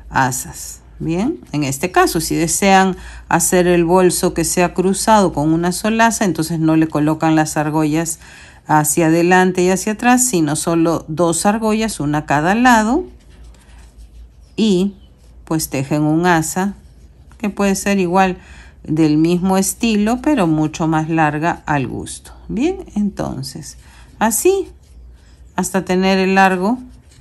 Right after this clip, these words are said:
deseado. Yo ya tengo aquí mi asa. Como es un bolso de mano, es corta. Y ahora lo que voy a hacer es paso uno,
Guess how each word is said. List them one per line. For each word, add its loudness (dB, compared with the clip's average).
deseado. -2
Yo -2
ya 0
tengo 0
aquí -4
mi -2
asa. -2
Como 0
es -2
un 2
bolso 0
de 2
mano, 4
es -2
corta. 0
Y -2
ahora 2
lo 4
que 0
voy 2
a 0
hacer -8
es -10
paso -2
uno, 4